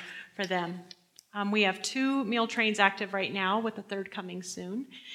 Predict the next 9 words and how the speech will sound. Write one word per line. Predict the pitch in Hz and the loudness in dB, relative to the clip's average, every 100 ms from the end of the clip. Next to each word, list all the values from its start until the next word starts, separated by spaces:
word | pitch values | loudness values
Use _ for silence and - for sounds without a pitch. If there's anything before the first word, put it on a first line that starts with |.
| - - | -12 -4
And | 196 185 190 - | 0 0 0 -4
this | 214 | -6
is | 208 | -2
a | 208 | -2
great | 202 202 208 208 - | -2 2 6 6 2
way | 190 185 185 | -2 -2 -2
to | 190 | -2
practice | 202 196 202 - | -2 -2 -4 -6
generosity | 190 185 185 175 - 185 180 180 | -2 2 2 2 -2 -4 -6 -6